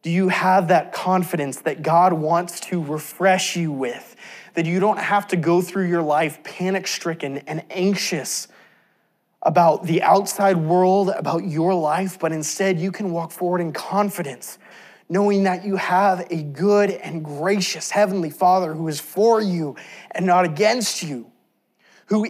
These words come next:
if you go through hard times, it is not to harm you, but it is to draw you closer to himself,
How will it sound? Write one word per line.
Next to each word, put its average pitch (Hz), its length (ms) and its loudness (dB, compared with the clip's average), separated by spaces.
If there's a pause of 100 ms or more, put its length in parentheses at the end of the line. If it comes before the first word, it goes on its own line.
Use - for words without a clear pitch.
if 254 260 -4
you 247 160 0
go 220 320 6
through 214 340 -2
hard 196 320 0
times, 175 640 -6 (720)
it 202 120 4
is 190 180 6
not 190 560 0
to 170 140 -4
harm 208 560 0
you, 123 280 -6 (920)
but 202 120 2
it 185 120 2
is 190 260 0
to 180 340 -2 (180)
draw 202 340 2
you 208 200 2
closer 202 680 -2
to 180 240 -2
himself, 170 840 -2